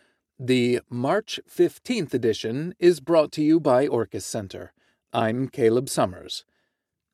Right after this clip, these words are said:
Headlines from the week of March fifteenth,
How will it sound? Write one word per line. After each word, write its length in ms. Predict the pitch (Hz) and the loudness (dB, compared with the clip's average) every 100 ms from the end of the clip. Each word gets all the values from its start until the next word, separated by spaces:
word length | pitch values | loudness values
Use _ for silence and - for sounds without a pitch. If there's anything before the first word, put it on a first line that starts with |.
| - | 0
Headlines 800 | 151 175 123 113 123 180 190 - _ | 2 4 4 2 0 -4 -8 -18 _
from 320 | 165 151 139 | -2 0 2
the 80 | 135 | 2
week 320 | 185 220 - | 2 -2 -2
of 180 | 127 117 | -4 -4
March 460 | 120 165 202 - | -2 -2 -2 -10
fifteenth, 840 | - 196 - _ 220 156 107 101 | 0 0 0 _ -6 -4 -6 -10